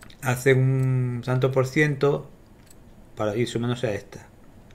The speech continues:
a la de serie. Cuando se acabe la primavera, pues empezaremos la serie cuarenta y uno. Y ya se reinicia todo. Ya empezamos de cero, el verano, otoño y todo eso, ¿vale? Empezamos otra vez de verano, de cero.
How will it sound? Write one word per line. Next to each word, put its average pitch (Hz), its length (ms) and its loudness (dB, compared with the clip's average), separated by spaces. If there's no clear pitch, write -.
a 113 140 -4
la 101 120 -2
de 92 140 -14
serie. 101 400 -6
Cuando 131 240 4
se 143 80 2
acabe 156 240 6
la 151 120 6
primavera, 143 500 2
pues 120 280 2
empezaremos 117 480 -4
la 127 100 0
serie 143 280 0
cuarenta 113 460 0
y 113 80 4
uno. 113 200 -2
Y 131 100 0
ya 135 100 4
se 151 120 6
reinicia 139 340 4
todo. 107 300 0
Ya 110 160 -4
empezamos 120 400 -2
de 117 80 2
cero, 139 320 2
el 110 80 4
verano, 113 460 0
otoño 127 380 0
y 127 40 0
todo 107 220 0
eso, 95 220 -6
¿vale? 113 240 -2
Empezamos - 640 -10
otra 107 140 -2
vez 104 180 2
de 107 100 -2
verano, 160 760 -2
de 98 120 -10
cero. - 300 -8